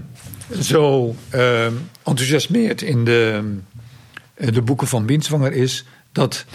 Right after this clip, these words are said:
hij mij dat soort dingen duidelijk maakt <clears throat> in zijn, eh,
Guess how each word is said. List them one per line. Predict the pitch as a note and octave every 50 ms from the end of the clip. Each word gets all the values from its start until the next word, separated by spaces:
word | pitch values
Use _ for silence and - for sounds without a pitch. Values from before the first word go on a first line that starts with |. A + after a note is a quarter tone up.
| - -
hij | D#3+ E3 D#3+ D#3
mij | D3 C#3+ C#3+
dat | C3 D3+ C#3+ -
soort | - D3+
dingen | D3 D#3+ C#3+ C3+
duidelijk | A#2+ D#3 E3+ E3+ C3+ B2 B2
maakt | C3+ C3 B2 A#2 - - - -
<clears throat> | - D#3+ - - - - - - - - _ _
in | - A3 C#3 C3+ C3 B2 A#2+ G2+
zijn, | - B2 A#2+ A2+ G#2+ A2 G#2 G2+ G2 F#2 - - - - - - - - _ _ _ _ _ _ _ _ _
eh, | - B2 A2